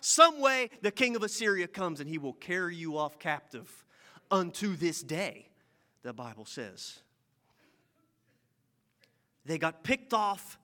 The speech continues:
by the enemy. They became a statistic. "We don't need to cross Jordan. This land here is good for us.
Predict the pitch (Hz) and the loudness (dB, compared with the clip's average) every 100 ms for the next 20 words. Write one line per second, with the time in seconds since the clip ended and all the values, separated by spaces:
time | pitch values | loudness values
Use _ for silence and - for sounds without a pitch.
0 | _ _ _ - 175 170 170 156 127 110 | _ _ _ 0 0 2 -2 -2 -4 -10
1 | - _ _ _ _ _ 143 208 208 180 | -16 _ _ _ _ _ 0 2 2 -2
2 | 190 214 196 180 - - 190 269 294 - | -2 -2 0 -2 -4 -2 0 4 2 2
3 | 233 - - - _ _ _ _ _ 190 | 0 0 -8 -20 _ _ _ _ _ 2
4 | 330 311 277 269 247 254 269 262 254 240 | 4 4 2 0 -2 2 4 4 2 2
5 | 277 294 320 302 - _ - 294 330 247 | 4 2 -2 -6 -12 _ 2 4 4 4
6 | 262 262 302 349 320 196 254 240 247 311 | 4 4 2 0 0 2 2 4 8 8
7 | 311 - - | 8 0 -8